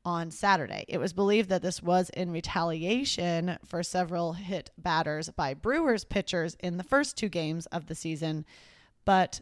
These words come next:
no one was penalized besides him. Moving on to college basketball. We're moving back to all the way till last Monday because obviously the blog post and the podcast came out before that.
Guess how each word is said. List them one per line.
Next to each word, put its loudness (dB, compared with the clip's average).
no 2
one 0
was -2
penalized 2
besides -6
him. 0
Moving 6
on 2
to 0
college 6
basketball. 6
We're 2
moving 6
back 4
to -10
all 8
the 6
way 4
till 2
last 2
Monday 4
because 0
obviously -2
the -2
blog -4
post -2
and -4
the -8
podcast 4
came 0
out -2
before 6
that. 4